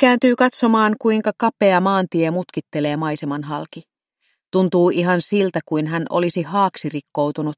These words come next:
keskelle ulappaa. Hän lähtee taas kävelemään, vaikka jalat painavat kuin synti ja sade on yltymässä.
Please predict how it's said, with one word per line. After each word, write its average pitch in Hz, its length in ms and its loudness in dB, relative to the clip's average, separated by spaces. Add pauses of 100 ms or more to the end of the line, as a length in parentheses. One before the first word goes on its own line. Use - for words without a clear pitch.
keskelle 170 400 -4
ulappaa. 160 600 -10 (960)
Hän 160 180 0
lähtee 175 400 2
taas 156 200 2 (100)
kävelemään, 160 640 0
vaikka 165 340 -2
jalat 185 340 2 (140)
painavat 185 520 2
kuin 175 240 -2
synti 175 500 -4 (480)
ja 180 80 -2
sade 156 300 0
on 143 100 -4
yltymässä. 160 680 -10